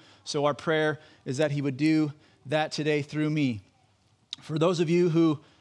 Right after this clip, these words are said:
are just joining us today, <laughs> which is awesome if you're joining us today out here in the cold, that's amazing. But we have been in a series called Practicing the Way of Jesus,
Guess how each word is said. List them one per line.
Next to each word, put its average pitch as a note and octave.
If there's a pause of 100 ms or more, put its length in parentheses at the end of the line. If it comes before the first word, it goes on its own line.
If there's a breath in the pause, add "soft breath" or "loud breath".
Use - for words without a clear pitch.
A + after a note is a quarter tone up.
(240 soft breath)
are F#3+
just D#3
joining E3+
us D3+
today, E3
<laughs> F3+
which F3
is D#3
awesome F#3+
if E3
you're F3
joining F3+
us E3
today D#3+
out E3
here D#3+
in D3+
the D3
cold, E3
that's D3+
amazing. D3+ (340 loud breath)
But D3+
we D#3+
have F3+
been F3+
in E3+
a D#3+
series F3
called D#3+
Practicing E3+
the D#3+
Way D#3
of C#3
Jesus, F#3